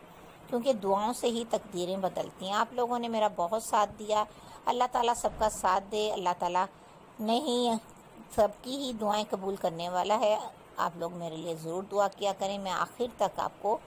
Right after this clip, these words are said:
एक बात कहती हूँ और खुदाफिज करने से पहले भी कि आप लोग मुझसे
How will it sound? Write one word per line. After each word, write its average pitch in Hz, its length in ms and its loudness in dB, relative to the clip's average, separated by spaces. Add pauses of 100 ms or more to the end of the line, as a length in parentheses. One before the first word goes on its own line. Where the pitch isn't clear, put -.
(360)
एक 214 200 0
बात 190 220 2 (160)
कहती 196 360 -2
हूँ 220 220 0
और 202 140 -2 (600)
खुदाफिज 226 500 0
करने 190 320 -2
से 190 160 -2
पहले 214 380 0
भी 202 220 -4 (420)
कि 226 80 2
आप 226 180 4
लोग 202 200 -2
मुझसे 208 600 -2